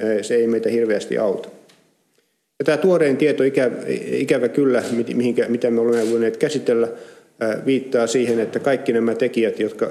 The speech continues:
jotka tässä mainitsin, ovat sellaisia, että ne pikemminkin puhuvat, ää, pitkittyvän ja hankaloituvan kriisin, ää, ää,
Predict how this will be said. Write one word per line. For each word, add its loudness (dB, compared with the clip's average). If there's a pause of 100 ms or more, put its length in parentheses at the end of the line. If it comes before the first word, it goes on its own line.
jotka -2
tässä -4
mainitsin, 0
ovat 0
sellaisia, 0
että -2
ne 0
pikemminkin 0
puhuvat, -2 (160)
ää, -2 (100)
pitkittyvän 0
ja 0
hankaloituvan 0 (640)
kriisin, 0
ää, 0
ää, -4